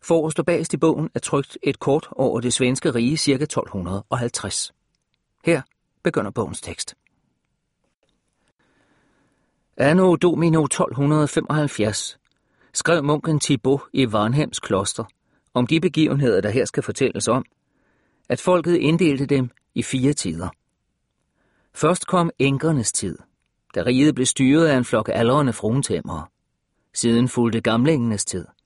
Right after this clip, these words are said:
Derefter kom nidingernes tid med ildsvåde, megen gråd og tænders gnissel. Til sidst kom så jarlens tid. For folket, sammenfatter Thibaut, var enkernes tid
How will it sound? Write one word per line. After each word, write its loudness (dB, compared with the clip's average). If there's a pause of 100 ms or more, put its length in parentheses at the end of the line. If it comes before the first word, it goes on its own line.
(540)
Derefter 2
kom 0
nidingernes 2
tid -4 (320)
med -4
ildsvåde, 4 (240)
megen 2
gråd 0
og 0
tænders -4
gnissel. -6 (600)
Til 0
sidst -2 (560)
kom -4
så -2
jarlens -4
tid. -8 (1500)
For 0
folket, 0 (280)
sammenfatter -2
Thibaut, 0 (520)
var 0
enkernes 2
tid 0